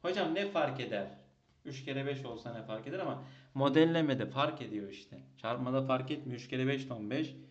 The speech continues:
beş kere üç de on beş ama modelleme sorularında fark ediyor işte. Tamam? Öyle bir durum var yani. Evet. Bir sonraki ders bölme işlemine geçecekmişiz. Epey bir bölme işlemi diyeceğiz yani. Acayip öyle böyle değil.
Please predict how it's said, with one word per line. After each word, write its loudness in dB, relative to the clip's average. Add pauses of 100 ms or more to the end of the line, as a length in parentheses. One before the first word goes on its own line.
(240)
beş 0
kere 0
üç -4
de -2
on -4
beş -6
ama -2 (220)
modelleme 2
sorularında -4
fark -4
ediyor -8
işte. -18 (220)
Tamam? -10 (1120)
Öyle -6
bir -6
durum -2
var -6
yani. -14 (800)
Evet. 0 (400)
Bir -4
sonraki -2
ders 2
bölme 0
işlemine -2 (320)
geçecekmişiz. -6 (480)
Epey -6
bir -6
bölme -2
işlemi -6
diyeceğiz -4
yani. -6
Acayip -8
öyle -8
böyle -4
değil. -6